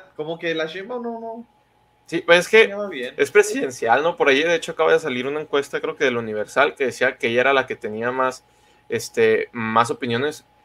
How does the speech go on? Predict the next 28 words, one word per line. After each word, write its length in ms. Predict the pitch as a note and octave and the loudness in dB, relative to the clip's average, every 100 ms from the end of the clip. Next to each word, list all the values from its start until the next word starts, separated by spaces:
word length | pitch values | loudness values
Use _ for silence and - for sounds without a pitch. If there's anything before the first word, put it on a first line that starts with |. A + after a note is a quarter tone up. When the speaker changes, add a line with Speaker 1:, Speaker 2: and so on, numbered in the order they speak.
| _ _ - | _ _ 4
Speaker 2:
positivas, 760 | C#3+ - A#2+ B2+ B2+ A#2+ A#2+ | 4 4 -6 0 2 0 0
¿no? 80 | B2+ | -2
De 60 | B2 | 0
todos 220 | A#2+ B2 | 2 0
los 120 | B2 | 0
candidatos. 640 | - A#2 G#2+ G2 G#2+ A2 A2+ | -6 -8 -4 -4 -6 -10 -8
Y 40 | |
el 60 | A#2 | -6
último 260 | A2+ C#3+ | -4 -2
lugar 320 | B2+ A2+ B2+ D3 | -2 4 2 2
Speaker 1:
Ok. 60 | |
Speaker 2:
creo 140 | A2 C3 | -4 -8
que 60 | B2+ | -6
estaba, 420 | - A#2 B2+ - _ - | 0 2 2 -2 _ -16
estaba 600 | - G#2+ A#2 C3 B2 A2 | -4 2 4 4 4 2
el 100 | A2 | -4
hijo 160 | - | 0
de 120 | C3+ C3+ | -2 0
Colosio, 460 | A2 G#2 - A#2 | -4 -4 -6 -10
¿no? 120 | A#2 A#2+ _ _ _ _ _ _ _ _ | -10 -18 _ _ _ _ _ _ _ _
Pero 140 | - A#3+ | 2 2
sí, 160 | A#3+ | 2
los 160 | D3 D3 | 2 0
Speaker 1:
Ok. 60 | A2+ | 2
Speaker 2:
primeros 380 | C#3+ F3 E3+ - | 2 4 2 2
era 140 | D3+ | 0
Sheinbaum, 640 | - D#3 F3 F3+ F3+ F#3 F3+ | 0 -2 0 2 0 -2 -4
Ebrard 600 | C3 A2+ A2+ B2+ E3+ | -2 2 8 8 6